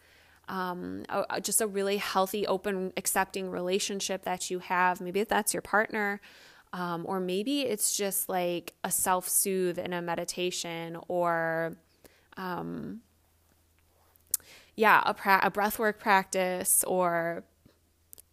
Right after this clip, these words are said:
something recorded that you can listen to that helps you remind you of who you truly are and kind of get your nervous system back into alignment and into a peaceful state. And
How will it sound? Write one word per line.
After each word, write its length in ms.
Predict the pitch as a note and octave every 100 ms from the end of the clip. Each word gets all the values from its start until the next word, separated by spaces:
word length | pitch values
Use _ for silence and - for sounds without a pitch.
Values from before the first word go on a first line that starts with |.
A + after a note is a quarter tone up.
| _ _ _ - -
something 440 | - A3+ A3 A3+
recorded 500 | G#3+ G3 - G3+ A3
that 160 | G3+ G3+
you 100 | G3+
can 200 | G3 F3+
listen 280 | F#3 - F#3+
to 120 | F#3+
that 160 | F3+ F3
helps 380 | F3+ F#3 - F#3+
you 400 | F#3 F3 E3+ E3+
remind 400 | F#3+ F3 E3+ F3+
you 240 | E3+ E3+
of 200 | E3+ F#3
who 120 | -
you 140 | F#3 F3+
truly 340 | - F3 E3+
are 220 | E3+ E3
and 160 | E3 E3
kind 180 | - F3+
of 80 | F3
get 180 | F3+
your 140 | F#3+ F#3
nervous 320 | F3+ F3 F3+
system 400 | - E3+ F3 F3+
back 460 | E3+ D#3+ E3 - - - - - - - _ -
into 360 | G3+ G3 G#3
alignment 500 | G3 F3+ F3+ F#3 F3
and 120 | -
into 240 | F3+ F3+ F#3
a 60 |
peaceful 400 | F3+ F#3+ F#3 F3+
state. 480 | F3 - F#3 E3 - _
And 600 | - F#3 F3+ F3+ F3+ F3+